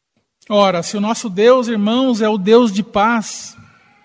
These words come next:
então nós devemos ser pacificadores. Não só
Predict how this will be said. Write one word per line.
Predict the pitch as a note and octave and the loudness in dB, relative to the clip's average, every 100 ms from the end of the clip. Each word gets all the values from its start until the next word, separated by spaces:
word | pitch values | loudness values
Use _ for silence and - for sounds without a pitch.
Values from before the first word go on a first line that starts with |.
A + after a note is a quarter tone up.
| _ | _
então | F#3+ - G3 | -8 -2 0
nós | G#3 | 2
devemos | G#3 G#3 A3 | 2 2 2
ser | A#3 G#3+ | 2 -2
pacificadores. | A3+ - A3 A#3 A3 B3+ C4 F3 - - _ _ _ _ _ _ _ _ _ _ _ _ _ _ _ _ _ _ | -2 -4 -4 -2 -2 0 -2 -6 -18 -20 _ _ _ _ _ _ _ _ _ _ _ _ _ _ _ _ _ _
Não | G3+ C4 E4+ | -2 -2 -2
só | - B3 B3+ A#3 E3 - - _ _ | -6 0 2 2 -4 -10 -20 _ _